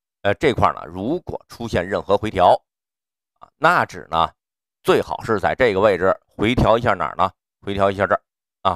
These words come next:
回调一下一三五零零附近。你看今天最低点是到一三五一一，哎，这离我说的“一三五零零”呢，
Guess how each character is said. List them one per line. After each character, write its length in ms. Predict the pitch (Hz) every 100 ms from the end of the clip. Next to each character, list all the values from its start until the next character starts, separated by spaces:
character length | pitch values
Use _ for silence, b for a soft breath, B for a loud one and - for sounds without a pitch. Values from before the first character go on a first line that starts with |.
| -
回 120 | 101
调 220 | 101 92 95
一 40 |
下 200 | 98 78 - _ _
一 300 | 107 110 120
三 360 | 120 117 107 107 _ _
五 280 | - 113 90
零 260 | 87 113 175
零 220 | 120 113
附 160 | - 85
近。 160 | 90 -
你 100 | 101
看 220 | 123 90
今 160 | - 131
天 220 | 127 127 _
最 220 | 165 117
低 240 | - 139 131
点 200 | 110 -
是 140 | - 92
到 240 | 82 - _ _ _
一 200 | 131 123
三 420 | - 127 110 104 - _ _ _ _ _ _ _ -
五 480 | 95 78 82 82 - _
一 120 | 131
一， 280 | 156 160 - _ _ _ _
哎， 120 | - -
这 160 | 339
离 200 | 285 254
我 140 | 311 120
说 180 | - 151
的 100 | 143
“一 120 | 151
三 160 | 156 143
五 100 | 120
零 160 | 135
零” 100 | 123
呢， 140 | 131